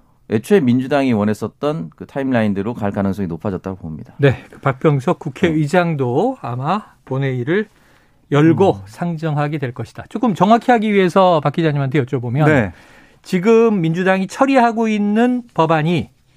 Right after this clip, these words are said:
Speaker 2: 박병석 의장의 중재안에
Speaker 3: 네.
Speaker 2: 정의당의 안까지 받아서
Speaker 3: 음. 음.
Speaker 2: 지금 두 개 부패와 경제만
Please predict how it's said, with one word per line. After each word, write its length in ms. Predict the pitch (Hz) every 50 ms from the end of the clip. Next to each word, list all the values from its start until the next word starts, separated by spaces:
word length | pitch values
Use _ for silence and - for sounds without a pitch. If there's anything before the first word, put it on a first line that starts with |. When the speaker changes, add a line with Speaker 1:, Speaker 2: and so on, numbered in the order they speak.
| _ _ _ _ _ _ _ _ _
Speaker 2:
박병석 640 | - - - - - 220 208 196 185 170 196 185 175
의장의 320 | 175 170 175 180 180 170
중재안에 800 | - - 180 175 180 156 185 190 160 131 131 165 180 143 - - _ -
Speaker 3:
네. 280 | 143 143 143 113 95 - _ _ _ _ _ _
Speaker 2:
정의당의 960 | _ - 143 143 147 175 180 190 185 170 190 180 175 175 175 180 185 185 185 190
안까지 480 | - 139 147 151 - - 165 165 175
받아서 540 | - 135 135 - 151 147 165 170 139 - - _ _ _ -
Speaker 3:
음. 60 | 123
음. 300 | 113 110 104 98 92 92 95
Speaker 2:
지금 280 | - - 170 165 151 123
두 160 | - 170 165
개 380 | 160 196 196 185 180 160 135 117 -
부패와 460 | - 185 - - 196 190 190 185 180
경제만 760 | - 156 139 147 156 143 - 165 160 160 175 214 254 285 277